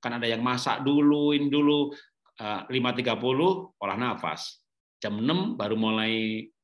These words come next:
olahraga. Ya Pak, nyiapin kok makanan buat suami, buat nyiapin anak, kan ada rekamannya. Ya, jadi rekamannya yang body stretching itu disimak,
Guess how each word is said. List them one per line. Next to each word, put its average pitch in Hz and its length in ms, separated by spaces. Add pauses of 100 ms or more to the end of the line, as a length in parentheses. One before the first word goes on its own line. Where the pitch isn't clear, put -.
(180)
olahraga. 107 800 (320)
Ya 175 480
Pak, 143 320
nyiapin 120 400
kok - 320
makanan 113 400
buat 110 240
suami, 151 640
buat 107 240
nyiapin 113 400
anak, 147 560 (480)
kan 135 160
ada 107 240
rekamannya. 104 480 (320)
Ya, 92 320
jadi 87 240
rekamannya 87 400
yang 87 80
body 90 160
stretching 98 480
itu 95 80
disimak, 123 640